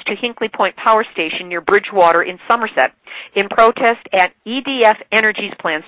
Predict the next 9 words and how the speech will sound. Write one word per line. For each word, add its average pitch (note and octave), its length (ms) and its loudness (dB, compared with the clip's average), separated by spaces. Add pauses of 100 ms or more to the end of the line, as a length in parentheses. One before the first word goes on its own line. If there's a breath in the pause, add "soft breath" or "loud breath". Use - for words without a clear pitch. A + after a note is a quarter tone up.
to - 80 -6
renew F#3 320 -6
the - 120 -6 (100)
site F3+ 220 -2
with D#3+ 100 -14 (160)
two A#3 320 -4
new F#3 400 -8
nuclear F3+ 340 -6
reactors. C#3+ 520 -2